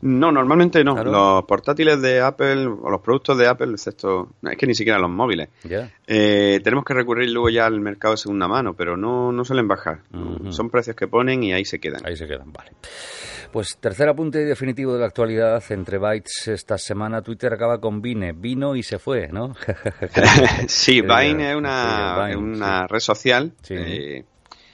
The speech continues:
Speaker 1: en la que seguramente algunos lo habréis visto por Twitter y por Facebook. Son, eh, una red social en la que se podían colgar vídeos
Speaker 2: Ujú.
Speaker 1: de una duración pequeña, no sé si eran seis segundos o por ahí.
Speaker 2: Sí.
Speaker 1: Y, eh, en su momento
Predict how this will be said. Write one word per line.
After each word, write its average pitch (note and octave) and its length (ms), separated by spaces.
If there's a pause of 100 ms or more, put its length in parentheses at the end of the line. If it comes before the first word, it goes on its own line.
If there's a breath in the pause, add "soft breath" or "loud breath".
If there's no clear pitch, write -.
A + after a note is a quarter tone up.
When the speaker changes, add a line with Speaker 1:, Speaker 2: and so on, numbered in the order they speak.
(240 soft breath)
Speaker 1:
en G#2 260
la G2+ 140
que G2 340
seguramente C3 440
algunos A#2+ 260
lo F#2+ 80
habréis G2+ 300
visto A2 320
por F2+ 180
Twitter G2+ 460
y G2+ 60
por F#2 180
Facebook. G#2+ 440
Son, B2 380
eh, F2 440
una B2 140
red B2 60
social B2 240
en B2 60
la A#2+ 80
que A2 80
se A2 100
podían G#2+ 220
colgar A2 320
vídeos A#2+ 540
Speaker 2:
Ujú. G2 300 (140)
Speaker 1:
de G2+ 80
una G#2+ 180
duración G#2 680
pequeña, G#2 360
no F#2 100
sé F#2+ 100
si - 100
eran F2 160
seis F2 180
segundos B2 480
o G#2+ 180
por F2 160
ahí. F2+ 180 (180)
Speaker 2:
Sí. - 120 (260 loud breath)
Speaker 1:
Y, E3 180 (140)
eh, A2 140
en G2+ 100
su D3 100
momento C3+ 560